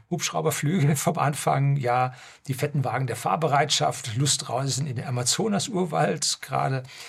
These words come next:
der Özdemir und der Habeck, Geld mit Bringsel auf jeder Weltreise, die sie machen. Die Liste ist lang und wird immer, immer länger. Das Geld sollte man den Bürger lassen, der würde damit was tun.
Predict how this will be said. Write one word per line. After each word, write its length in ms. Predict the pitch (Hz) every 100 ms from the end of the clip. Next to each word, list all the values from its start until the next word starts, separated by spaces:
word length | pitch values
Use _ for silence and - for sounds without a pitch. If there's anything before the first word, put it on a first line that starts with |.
| - -
der 100 | 127 147
Özdemir 480 | - - 131 131
und 100 | 131
der 140 | 120 120
Habeck, 540 | 131 156 160 151 - - - - _ -
Geld 320 | 139 180 -
mit 240 | 143 143 -
Bringsel 600 | 127 156 143 165 165 180 _
auf 600 | - 135 - - - - _
jeder 520 | - 135 131 170 170 131
Weltreise, 580 | 143 156 139 143 143
die 120 | 127 156
sie 120 | 127
machen. 500 | 120 - 139 131 131 _ - -
Die 80 | 160
Liste 280 | 185 - 190
ist 180 | 156 117
lang 320 | 113 127 147
und 100 | 120
wird 240 | 127 -
immer, 220 | 139 127 127 -
immer 360 | 107 110 123 - -
länger. 260 | 90 101 - - _ _
Das 220 | - 147
Geld 240 | - 127 131
sollte 180 | 117 127
man 80 |
den 140 | 110 85
Bürger 260 | 135 156
lassen, 300 | 147 127 -
der 160 | 123 131
würde 160 | 123 131
damit 260 | 117 131
was 160 | 147 -
tun. 240 | - 117